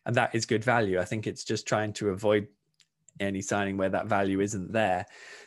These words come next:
They do have to be creative with that. So I think that's another element that, you know,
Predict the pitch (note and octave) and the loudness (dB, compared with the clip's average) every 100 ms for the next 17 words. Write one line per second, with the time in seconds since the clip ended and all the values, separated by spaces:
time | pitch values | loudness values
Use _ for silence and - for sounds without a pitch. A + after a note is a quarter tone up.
0 | - A2 A#2+ G#2+ G#2+ A2 G#2 G2 - G#2 | -2 0 4 4 2 -2 -4 -6 -4 0
1 | G#2+ A2+ A2+ A#2+ A2+ B2+ C3+ - G#2+ G2+ | 0 -2 -4 -4 -2 0 -2 -4 -6 -6
2 | - G#2 - _ - - - G#2 G2+ G2+ | -8 -10 -10 _ -4 -4 -4 -6 -4 -4
3 | - G2+ G2+ G2+ - G#2+ F#2 G#2 F#2 F#2+ | -4 -4 -4 -8 -6 -6 -6 -8 -8 -8